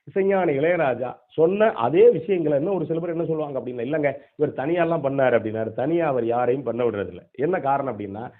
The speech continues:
"நான் சொல்றதை மட்டும் வாசி" அப்படின்னு சொல்லக்கூடியவர் தான் இசைஞானி இளையராஜா.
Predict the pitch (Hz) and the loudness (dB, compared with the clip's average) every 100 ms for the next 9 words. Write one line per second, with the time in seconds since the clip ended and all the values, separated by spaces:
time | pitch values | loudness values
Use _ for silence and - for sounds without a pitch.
0 | _ - 139 135 156 196 220 180 - 156 | _ -2 0 4 4 4 4 2 0 -2
1 | 113 - 95 - - 135 151 123 131 131 | -2 -4 -12 -12 -8 -4 -4 -4 -4 -4
2 | 117 98 98 269 285 143 123 110 98 98 | -6 -6 -8 -10 -8 -6 -6 -8 -8 -8
3 | 95 92 107 | -8 -8 -10